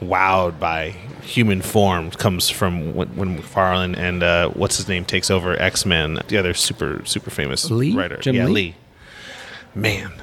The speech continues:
Speaker 1: it's like, wow, things can, and think pages got glossy. And so I come up in that era, and I wanted to learn how to draw as well, but there weren't a lot of kids that had that interest, so
Speaker 2: <laughs>
Speaker 1: they canceled that class.
Speaker 2: <laughs>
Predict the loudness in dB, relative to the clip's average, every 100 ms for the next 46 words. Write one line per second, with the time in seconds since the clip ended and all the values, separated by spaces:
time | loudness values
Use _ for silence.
0 | -4 -2 0 -2 -2 0 4 2 4 2
1 | 2 0 -2 -2 -4 -4 -2 -2 -2 0
2 | 0 0 0 0 0 0 2 2 0 0
3 | 0 -2 -4 0 2 2 2 2 4 4
4 | 4 2 0 0 2 2 0 -6 -8 -4
5 | -2 0 2 4 4 6 4 4 4 4
6 | 4 4 4 2 2 0 0 -4 0 2
7 | 2 2 0 2 0 2 2 2 0 -12
8 | -4 -4 -2 -2 -4 -2 -4 0 0 2
9 | 0 2